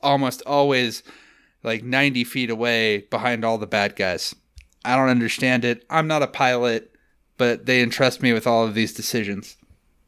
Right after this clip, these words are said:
And, like, everyone died, and I got <laughs> really,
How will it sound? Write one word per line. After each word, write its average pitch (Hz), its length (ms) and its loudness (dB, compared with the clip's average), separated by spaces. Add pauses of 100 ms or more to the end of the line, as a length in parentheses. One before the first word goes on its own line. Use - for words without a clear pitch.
(800)
And, 139 200 4
like, 135 160 4
everyone 127 400 2
died, 113 320 0
and 107 80 -6
I 113 60 -4
got 117 240 0
<laughs> 127 140 -4
really, 139 260 4